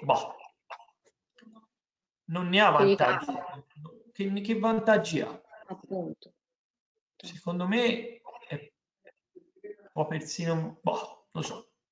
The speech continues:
Speaker 1: Però noi non, non ci dobbiamo, diciamo, sostituire alla richiesta, andiamo a vederla.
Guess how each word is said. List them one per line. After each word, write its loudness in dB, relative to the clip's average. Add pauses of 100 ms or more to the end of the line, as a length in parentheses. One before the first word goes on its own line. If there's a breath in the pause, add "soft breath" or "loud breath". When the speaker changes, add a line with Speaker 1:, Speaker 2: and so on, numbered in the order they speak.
(600)
Speaker 1:
Però 4
noi 2
non, 0
non -8
ci -10
dobbiamo, 0
diciamo, -2
sostituire -4
alla 2
richiesta, -4
andiamo 0
a 0
vederla. 0